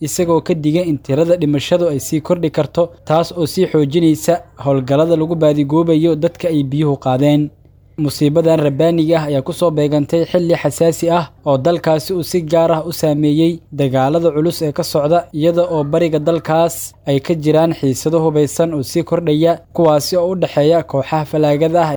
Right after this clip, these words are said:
ee M saddex iyo labaatan ee lagu eedeeyo dowladda Rwanda inay taageerto iyo xukuumadda fadhigeedu yahay magaalada Kinshasa. Geeska kale, dalka Masar waxaa maanta ku geeriyooday mid ka mid ah garsoorayaasha ugu caansan ee nidaamka Al-Sisi.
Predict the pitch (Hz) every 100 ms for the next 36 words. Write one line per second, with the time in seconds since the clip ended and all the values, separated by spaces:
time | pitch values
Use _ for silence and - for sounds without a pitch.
0 | - 156 175 175 180 165 - 156 143 143
1 | 139 170 156 139 147 180 165 151 151 165
2 | 170 - 143 143 143 165 160 151 151 165
3 | 160 175 170 151 143 143 143 139 185 180
4 | 143 - - 151 151 165 160 - 165 156
5 | 151 143 147 151 160 143 131 135 147 151
6 | 143 - 139 131 147 143 156 151 - -
7 | _ _ - 135 165 - 160 - 160 175
8 | 147 151 156 156 165 - 156 160 - 143
9 | 147 170 - 151 175 156 151 147 147 160
10 | 175 - - 147 135 175 170 156 160 156
11 | 143 131 143 139 147 160 165 170 165 151
12 | 151 147 165 165 135 131 147 151 143 139
13 | - 151 135 147 147